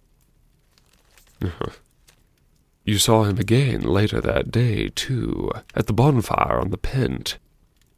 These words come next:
After Sir Reggie had roared his benediction upon the assembled crowd, the great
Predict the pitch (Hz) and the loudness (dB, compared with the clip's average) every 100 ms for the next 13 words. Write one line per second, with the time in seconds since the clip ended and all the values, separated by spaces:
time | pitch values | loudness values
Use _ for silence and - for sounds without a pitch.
0 | _ _ _ _ _ _ - 113 131 - | _ _ _ _ _ _ 4 6 4 2
1 | 147 - 139 104 98 - - - - - | 0 2 4 4 2 2 -2 -2 -2 0
2 | 98 104 104 98 101 101 95 101 95 - | 4 4 4 2 0 -4 -2 0 0 0
3 | 104 - 58 53 - 101 95 92 92 - | 0 -2 -2 -4 -4 -2 0 2 4 2
4 | 101 101 104 - - - - - - - | 2 0 -2 -4 -4 -2 -2 -2 -2 -4
5 | - - - 120 135 | -6 -10 -4 -2 -2